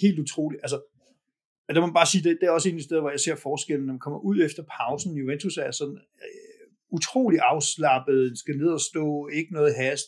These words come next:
ingenting. Og Napoli bare fuld power igen. Det her, det er årets kamp. Nu skal vi eddermame vise dem fuld power i alle tacklinger, fuld power i alle boldsituationer.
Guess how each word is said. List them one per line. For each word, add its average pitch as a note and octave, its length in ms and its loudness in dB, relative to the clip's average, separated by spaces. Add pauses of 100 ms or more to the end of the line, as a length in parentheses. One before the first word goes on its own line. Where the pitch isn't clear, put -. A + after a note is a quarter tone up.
ingenting. C#3+ 440 -2 (400)
Og C3 60 -2
Napoli C#3 280 4 (100)
bare - 100 -18 (160)
fuld D#3+ 180 2 (160)
power A#2+ 200 0
igen. A#2 260 -2
Det C3+ 80 -4
her, B2+ 80 -4
det C3+ 60 -2
er C#3+ 140 -4
årets D3+ 200 -8 (100)
kamp. B2 180 0
Nu C3+ 80 -6
skal C3 180 -8
vi C3 60 -6 (140)
eddermame C3 460 -4 (120)
vise B2 240 -10
dem C#3 80 0 (640)
fuld F#3 220 8
power B2 400 0
i - 20 -18 (100)
alle D#3 160 -2
tacklinger, C3 580 -2 (100)
fuld E3 220 -6
power B2+ 180 0
i - 140 -8
alle D#3 140 2 (120)
boldsituationer. B2+ 1040 -4